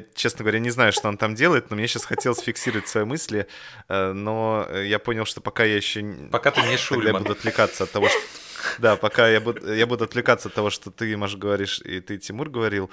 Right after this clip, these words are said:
Speaker 1: э, вот, поэтому я этого не делал, но откликов было много, да. Если моя щас, эм, мысль куда пошла, у меня есть там два-три, э,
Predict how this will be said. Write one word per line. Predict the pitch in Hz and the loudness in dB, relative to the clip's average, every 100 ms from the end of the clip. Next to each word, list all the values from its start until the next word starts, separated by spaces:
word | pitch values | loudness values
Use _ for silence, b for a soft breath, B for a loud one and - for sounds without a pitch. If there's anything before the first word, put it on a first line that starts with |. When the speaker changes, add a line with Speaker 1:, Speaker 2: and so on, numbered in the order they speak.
| B | B
Speaker 1:
э, | - | -8
вот, | 98 92 - | -6 -6 -2
поэтому | 101 - 104 | -4 -2 -4
я | 101 | -2
этого | 104 | -4
не | 104 107 | -6 -2
делал, | 104 95 87 73 | 0 2 0 -4
но | 95 101 98 95 - | -4 -2 -2 -4 -4
откликов | 104 123 - 104 101 95 | -6 -6 -8 -10 -10 -6
было | 104 | -6
много, | 113 110 90 85 | -4 -4 -4 -4
да. | 87 85 85 | -6 -6 -10
Если | - 107 120 - | -14 -6 -4 -2
моя | 113 113 151 | 2 4 4
щас, | 160 131 - - | 2 -2 -4 -4
эм, | 107 104 101 95 - - - - - | -2 0 -2 -6 -14 -18 -20 -18 -12
мысль | 104 104 98 | -8 -8 -8
куда | - 101 | -4 -4
пошла, | 98 - 98 | -4 -4 -2
у | |
меня | 104 | -2
есть | 117 - - _ | -4 -6 -14 _
там | - 95 98 | -12 -10 -12
два-три, | 104 113 113 117 117 113 | 0 0 0 -4 -4 -6
э, | - 90 87 | -6 -6 -6